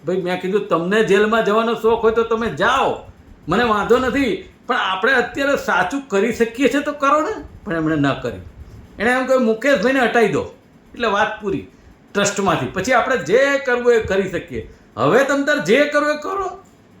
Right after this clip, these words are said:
મુકેશભાઈ ટ્રસ્ટીમાં નથી, પણ તમારી પાછળ જ છે, તમારે જે કરવું એ કરો." હવે એવી રીતે કોઈ સમાજ છે ને કોઈ વાંઝ્યો નથી કે કોઈ એક ઉદ્યોગપતિઓ કે રૂપિયાવાળાથી ચાલતો સમાજ નથી.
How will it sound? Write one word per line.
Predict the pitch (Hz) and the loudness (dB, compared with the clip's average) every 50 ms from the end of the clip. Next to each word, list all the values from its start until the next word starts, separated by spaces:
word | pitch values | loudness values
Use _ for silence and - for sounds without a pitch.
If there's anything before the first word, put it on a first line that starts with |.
| - | -6
મુકેશભાઈ | 135 147 147 240 240 240 196 254 262 | -6 -4 2 4 4 4 4 0 -6
ટ્રસ્ટીમાં | - - 208 165 - - - 240 247 233 247 240 | -6 -4 -6 -6 -6 -6 -6 -6 -2 0 0 0
નથી, | 208 185 147 147 104 92 - - - - - - - | 0 0 -2 -4 -6 -8 -12 -20 -20 -20 -20 -18 -14
પણ | 160 151 | -14 -10
તમારી | - 175 185 202 196 190 - - | -8 -6 -6 -4 -6 -6 -8 -4
પાછળ | - 156 143 147 143 - - 180 170 | -4 -2 -2 -2 -2 0 2 2 2
જ | 139 - - | 2 -2 -4
છે, | - - - | -12 -12 -6
તમારે | 151 160 180 165 | -4 -2 -2 -2
જે | 139 120 156 208 220 | -2 0 0 0 2
કરવું | 214 208 208 220 220 214 | 2 4 4 4 4 4
એ | |
કરો." | - 196 185 170 - | 2 -2 -2 -2 -2
હવે | - 98 110 - - - - - - - - - - - - - - - - - - - - - - - - - | -4 -6 -10 -14 -18 -20 -20 -20 -20 -20 -20 -20 -20 -20 -20 -20 -20 -20 -20 -20 -20 -20 -20 -20 -20 -20 -16 -8
એવી | - 143 156 175 | -6 -4 -4 -4
રીતે | 175 170 151 185 185 | -6 -8 -8 -10 -10
કોઈ | - 190 - | -8 -8 -8
સમાજ | - - - 131 135 147 156 165 | -8 -8 -8 -4 -2 -2 -2 -2
છે | 160 - - 196 220 | -4 -6 -6 -6 -6
ને | 220 | -6
કોઈ | 202 196 190 156 113 | -6 -6 -6 -6 -4
વાંઝ્યો | 120 117 117 117 110 - 123 170 185 180 | -4 -6 -6 -6 -6 -2 2 2 2 4
નથી | 170 165 156 151 123 101 - - - - - - | 2 0 -2 -2 -6 -6 -10 -16 -20 -20 -16 -10
કે | 175 160 | -10 -10
કોઈ | - 175 180 165 160 175 | -6 -4 -2 0 0 0
એક | 185 185 - - - - - - - - - - - | -2 -4 -8 -14 -20 -20 -20 -20 -20 -20 -20 -14 -6
ઉદ્યોગપતિઓ | 160 139 107 - 185 196 196 196 - 208 190 190 - 202 196 196 190 | -6 -6 0 2 2 2 2 0 -4 -6 -6 -4 -2 0 0 0 0
કે | 190 185 | 0 -2
રૂપિયાવાળાથી | 156 123 127 - - 170 202 202 208 202 202 202 202 220 | -4 -4 -6 -12 -6 -2 0 2 2 2 2 0 -2 -4
ચાલતો | - - 185 175 175 - 233 220 | -4 -2 -2 -2 -2 -2 -4 -4
સમાજ | 214 - 165 165 190 196 196 214 | -2 -4 -6 -4 -4 -6 -6 -6
નથી. | 208 214 170 - | -6 -6 -8 -8